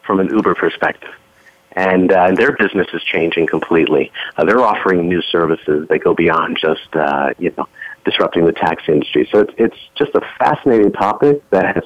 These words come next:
so many different relevant, uh, points for any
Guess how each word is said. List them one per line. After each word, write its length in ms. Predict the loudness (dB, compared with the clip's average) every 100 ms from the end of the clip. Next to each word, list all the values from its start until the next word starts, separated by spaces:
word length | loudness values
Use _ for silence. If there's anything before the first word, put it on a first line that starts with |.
| -4
so 340 | 0 4 4 4
many 260 | 6 4
different 440 | 2 0 0 -2 2
relevant, 580 | 2 4 2 2 0 -4 _ -20 -20 -4
uh, 240 | 0 2 2
points 480 | 0 0 2 2 2
for 240 | 0 2
any 280 | 2 4 4